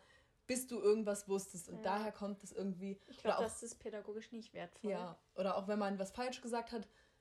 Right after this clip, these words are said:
Speaker 1: ähm, war das immer schlecht. Durchweg einfach schlecht
Speaker 2: Ja.
Speaker 1: und so. Und dadurch, keine Ahnung, hatte ich immer irgendwie Angst, was
Speaker 2: Ja,
Speaker 1: Falsches
Speaker 2: klar.
Speaker 1: zu sagen. Und dadurch war es halt auch immer so, dass meine Noten gerade im mündlichen Bereich nicht so gut waren.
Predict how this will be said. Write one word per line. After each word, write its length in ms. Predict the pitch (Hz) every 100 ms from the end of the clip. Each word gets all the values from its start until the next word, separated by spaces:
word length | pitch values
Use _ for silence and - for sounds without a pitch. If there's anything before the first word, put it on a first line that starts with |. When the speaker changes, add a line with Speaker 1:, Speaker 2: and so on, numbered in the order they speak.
| _ _ _
Speaker 1:
ähm, 680 | 214 208 202 202 202 196 226
war 140 | - 202
das 120 | 208
immer 220 | 202 190
schlecht. 500 | 190 196 165 - - _
Durchweg 540 | 233 247 226 220 -
einfach 240 | 196 185 180
schlecht 420 | - 247 330 208
Speaker 2:
Ja. 80 | 190
Speaker 1:
und 100 | 226
so. 120 | 247
Und 120 | 220
dadurch, 260 | 214 208 220
keine 220 | 226 202
Ahnung, 240 | 180 208 202
hatte 120 | 190
ich 140 | -
immer 220 | - 208 202
irgendwie 280 | 190 175 -
Angst, 260 | 185 -
was 100 | 170 -
Speaker 2:
Ja, 80 |
Speaker 1:
Falsches 300 | - 214 285
Speaker 2:
klar. 120 | 220 208
Speaker 1:
zu 100 | 247
sagen. 480 | 247 254 262 277 - - - -
Und 60 | 196
dadurch 300 | 208 220 220
war 100 | 185
es 120 | 196
halt 120 | 190 -
auch 80 |
immer 240 | - 226 226
so, 120 | 208
dass 160 | 202 -
meine 200 | 165 170
Noten 720 | 180 202 226 226 220 214 196
gerade 280 | 196 190 170
im 100 | 170
mündlichen 440 | 214 226 214 208
Bereich 340 | 190 190 175
nicht 200 | 185 185
so 120 | - 185
gut 340 | 185 180 170
waren. 420 | 156 156 160 185